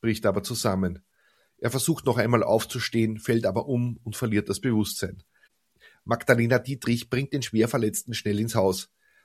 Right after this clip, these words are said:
Der andere Gendarm, Matthias Erlinger, bleibt tot auf der Straße liegen. Er hatte keine Chance. Panik bricht in Lauterach aus. Die Menschen wissen nicht, ob sie sich in ihren Häusern einschließen oder doch Hilfe holen sollen.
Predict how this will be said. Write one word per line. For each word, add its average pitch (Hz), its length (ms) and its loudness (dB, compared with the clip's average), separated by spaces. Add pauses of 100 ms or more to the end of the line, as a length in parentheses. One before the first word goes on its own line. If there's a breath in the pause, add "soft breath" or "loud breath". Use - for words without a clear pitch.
(160)
Der - 140 0
andere 117 300 2
Gendarm, 123 580 -2 (100)
Matthias 113 380 0
Erlinger, 117 560 -2 (200)
bleibt - 340 -2
tot 117 340 -2 (100)
auf - 120 -16
der 123 100 -2
Straße 107 440 2
liegen. 92 360 -2 (380)
Er 117 140 -2
hatte - 220 -6
keine - 340 -10
Chance. - 440 -10 (1900 soft breath)
Panik 127 500 4
bricht 117 220 0
in 127 80 0
Lauterach 101 480 4
aus. 95 320 0 (360)
Die 123 60 0
Menschen 113 420 2
wissen 117 300 0
nicht, 135 340 -2 (280 loud breath)
ob 120 180 -6
sie 143 120 -4
sich 127 220 -6
in 123 80 -4
ihren 107 220 2
Häusern 107 380 4
einschließen 117 720 0
oder 131 200 0
doch - 420 -2
Hilfe 104 400 2
holen 95 240 2
sollen. - 280 -10